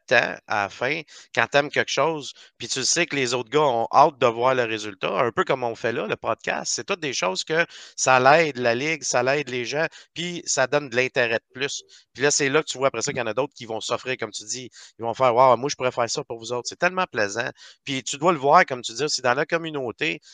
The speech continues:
ça l'aide beaucoup d'avoir les gens qui sont très, très proches, parce qu'après ça, quand vous arrivez en track,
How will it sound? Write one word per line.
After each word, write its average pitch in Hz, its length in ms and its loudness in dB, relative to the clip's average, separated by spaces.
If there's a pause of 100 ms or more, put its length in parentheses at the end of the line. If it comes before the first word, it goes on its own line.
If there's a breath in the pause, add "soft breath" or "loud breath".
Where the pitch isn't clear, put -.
ça 123 280 6
l'aide 131 240 4
beaucoup 156 440 -12 (360)
d'avoir 117 340 4
les 117 180 -2
gens 127 220 -4
qui - 100 -4
sont 104 220 -8
très, 160 180 -2
très - 200 0
proches, 165 400 -2 (180 soft breath)
parce - 100 -8
qu'après 123 240 2
ça, 156 140 -2
quand 151 180 0
vous 139 140 -2
arrivez 120 260 2
en 110 240 2
track, 127 420 2